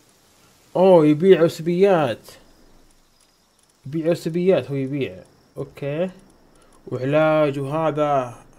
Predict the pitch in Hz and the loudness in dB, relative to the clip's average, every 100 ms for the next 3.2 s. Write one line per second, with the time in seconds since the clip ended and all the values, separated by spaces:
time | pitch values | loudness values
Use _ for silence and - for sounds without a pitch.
0 | _ _ - 143 175 240 214 202 196 - | _ _ -16 -10 -6 -4 -2 -4 -6 -10
1 | 190 202 214 208 202 233 233 220 220 214 | -10 -10 -8 -10 -6 0 2 2 2 2
2 | 208 196 165 202 190 - 208 196 - 180 | 2 0 -2 -4 -6 -6 -2 -2 -2 -6
3 | 214 185 | -2 -2